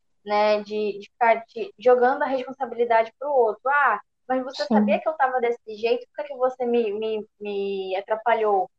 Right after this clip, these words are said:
Speaker 1: Você sabia que eu tava com cheio de trabalho, por que veio me chamar mesmo assim? É, insultando, chamando de burra, chamando de idiota",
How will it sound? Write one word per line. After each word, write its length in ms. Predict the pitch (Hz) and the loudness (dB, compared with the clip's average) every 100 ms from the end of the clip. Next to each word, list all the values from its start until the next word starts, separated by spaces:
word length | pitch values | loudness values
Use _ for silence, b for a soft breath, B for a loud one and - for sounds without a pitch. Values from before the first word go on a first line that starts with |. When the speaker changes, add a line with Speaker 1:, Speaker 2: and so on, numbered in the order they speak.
| _ | _
Speaker 1:
Você 80 | - | -2
sabia 240 | 254 247 311 | 0 2 2
que 80 | |
eu 60 | 311 | 2
tava 240 | 285 262 262 | 2 2 -2
com 60 | |
cheio 200 | - 269 | -6 -6
de 80 | 269 | -6
trabalho, 440 | - 254 240 240 240 | -4 -2 0 0 -2
por 80 | _ | _
que 80 | - | -2
veio 180 | 240 240 | 2 2
me 80 | 240 | 2
chamar 380 | - 240 226 220 | -2 0 0 0
mesmo 240 | 220 220 | -4 -6
assim? 440 | 226 _ 226 202 - _ _ _ - | -10 _ -10 -10 -12 _ _ _ -6
É, 380 | 190 196 202 202 196 240 | 0 2 2 0 -2 -2
insultando, 1080 | 262 262 269 - 240 247 254 233 208 202 - _ - | -2 -6 -10 0 4 6 4 2 0 0 -2 _ -8
chamando 360 | 233 233 247 233 | -4 0 0 -2
de 120 | 233 | -6
burra, 420 | 214 247 240 214 | -6 -8 -8 -14
chamando 380 | 202 208 214 214 | -12 -6 -4 -4
de 80 | 220 | -12
idiota", 720 | 196 208 202 214 214 - 185 | -6 0 4 4 2 -2 -6